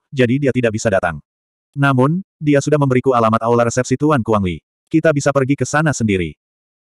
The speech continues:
Chao Ziyuan mengerucutkan bibir cerinya. Jelas sekali,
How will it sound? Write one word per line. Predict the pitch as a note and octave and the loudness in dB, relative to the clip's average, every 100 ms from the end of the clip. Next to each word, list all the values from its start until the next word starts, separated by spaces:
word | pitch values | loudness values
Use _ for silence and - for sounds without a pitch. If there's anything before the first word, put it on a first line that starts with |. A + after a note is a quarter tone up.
| _ _ | _ _
Chao | - D3+ | 0 2
Ziyuan | C#3+ C#3+ C3+ D3+ | 2 2 2 2
mengerucutkan | C3 A#2 A#2+ C3 B2+ | 0 0 0 0 0
bibir | C#3 D3 C3+ | 0 0 0
cerinya. | A2+ G2 E2+ D2+ _ _ | 0 -2 -4 -8 _ _
Jelas | C#3 C#3 D#3+ | 0 2 2
sekali, | - D3 A2 C3 | 0 0 2 0